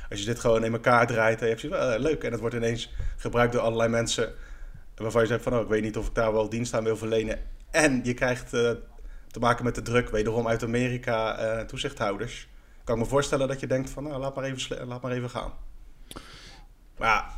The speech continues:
als dit er nu is, dat betekent dat er toch nog veel meer zijn die niet bekend zijn. Dat heb ik dan altijd.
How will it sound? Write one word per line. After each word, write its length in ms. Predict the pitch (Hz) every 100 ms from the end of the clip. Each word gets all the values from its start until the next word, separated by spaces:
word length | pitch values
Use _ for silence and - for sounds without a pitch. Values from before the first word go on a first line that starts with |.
| -
als 140 | 117 -
dit 180 | 147
er 60 | 151
nu 140 | 139
is, 320 | 143 147 - -
dat 80 |
betekent 280 | 117 123 123
dat 100 | 131
er 60 | 123
toch 120 | 127
nog 160 | 120 -
veel 160 | 135
meer 120 | 127
zijn 160 | 123 120
die 100 | 117
niet 140 | 117
bekend 380 | 120 120 104 101
zijn. 180 | - 95
Dat 100 | 101
heb 120 | 113
ik 80 | 110
dan 120 | 107
altijd. 400 | 95 104 - -